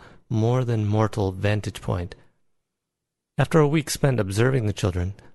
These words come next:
a week during which a light evening rain shower did much damage to Jamala,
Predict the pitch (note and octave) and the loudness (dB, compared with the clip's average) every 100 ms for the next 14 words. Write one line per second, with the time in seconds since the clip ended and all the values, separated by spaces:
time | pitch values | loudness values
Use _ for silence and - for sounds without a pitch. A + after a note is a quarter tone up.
0 | - A#2+ B2 E3+ - B2 B2+ C#3+ A#2+ G2 | 0 2 2 0 -2 0 2 4 2 2
1 | G2 - - G#2 G#2 B2 A#3 C#3 B2 C3 | 0 -2 -2 2 2 2 0 -2 0 0
2 | B2+ A2+ G#2 G2+ G2 - F#2+ F#2 F#2 G#2+ | 2 2 2 2 0 0 0 0 0 0
3 | G2+ G#2 A#2 - - A2 G#2 F#2+ F2+ - | 0 0 0 -2 -2 0 2 0 -4 -10
4 | - A2 F2+ A2 F#2 F2 E2+ F2 | -4 -4 0 0 0 0 -2 -4